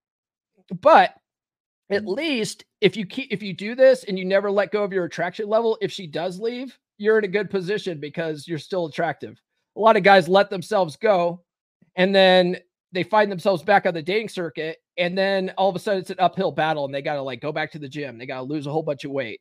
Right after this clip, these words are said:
and stuff like that. You know how I know? <laughs> You know how I know? 'Cause I, I, I, I was that guy. I was that guy, right?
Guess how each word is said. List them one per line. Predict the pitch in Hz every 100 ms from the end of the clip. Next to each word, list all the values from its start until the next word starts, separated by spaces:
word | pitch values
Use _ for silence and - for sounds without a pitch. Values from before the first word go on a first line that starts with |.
| _
and | 139
stuff | 151 135
like | 131
that. | 123 -
You |
know | 175
how | 226 208
I |
know? | 208 302 285 _ -
<laughs> | - - _ 403 294 285
You | 359 311
know | 277
how | 302 277
I |
know? | 269 294 320 247
'Cause | 240 226
I, | 240 233 -
I, | 214 -
I, | 196 185 160 -
I | 185
was | 269 277
that | 190 147
guy. | 117 87 - _ _
I | 175
was | 175 233 165
that | 131 -
guy, | - - _ _ _ _ _ _
right? | 139 175